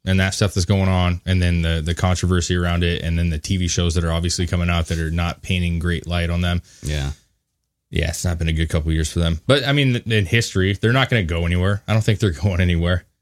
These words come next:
Speaker 1: I mean, they've been around hundreds of years, this whole queen, queening, or hundreds of years, I mean, long time,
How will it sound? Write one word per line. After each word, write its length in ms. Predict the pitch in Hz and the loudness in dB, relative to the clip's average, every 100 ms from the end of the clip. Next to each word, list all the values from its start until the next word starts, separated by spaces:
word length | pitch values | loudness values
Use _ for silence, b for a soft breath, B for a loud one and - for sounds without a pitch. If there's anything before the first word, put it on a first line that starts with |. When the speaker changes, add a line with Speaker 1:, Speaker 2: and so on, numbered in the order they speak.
| _ _ _ - | _ _ _ -2
Speaker 1:
I 100 | 107 | 2
mean, 140 | 123 117 | 2 4
they've 120 | 127 | 2
been 120 | 135 | 2
around 260 | 123 117 107 | 2 0 -2
hundreds 500 | - - 123 139 117 | -6 -2 0 2 2
of 40 | 113 | 2
years, 180 | 101 | 2
this 140 | 92 85 | 0 0
whole 140 | 101 | 0
queen, 240 | - 117 - - | 0 -2 -2 -4
queening, 460 | 120 120 113 101 | 0 2 0 -2
or 100 | 92 80 80 | -4 -6 -8
hundreds 260 | - 98 78 | -2 -2 0
of 40 | 78 | -2
years, 200 | 78 80 | -2 -2
I 100 | 82 | -2
mean, 240 | 82 80 | -2 0
long 300 | 95 110 101 | 2 2 2
time, 360 | 87 80 78 | 0 0 -2